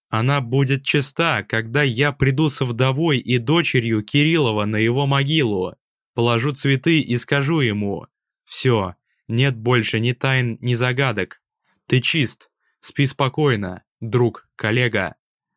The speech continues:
Тогда продолжаем поднимать прошлые дела Кириллова, всех его подопечных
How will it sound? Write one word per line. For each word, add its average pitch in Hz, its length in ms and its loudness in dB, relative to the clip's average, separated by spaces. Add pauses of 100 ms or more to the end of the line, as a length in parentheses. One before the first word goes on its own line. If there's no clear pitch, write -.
(280)
Тогда 117 340 0
продолжаем 135 720 0
поднимать 120 640 0
прошлые 131 480 0
дела 113 320 2
Кириллова, 131 760 0 (460)
всех - 380 -2
его 147 240 0
подопечных 139 720 0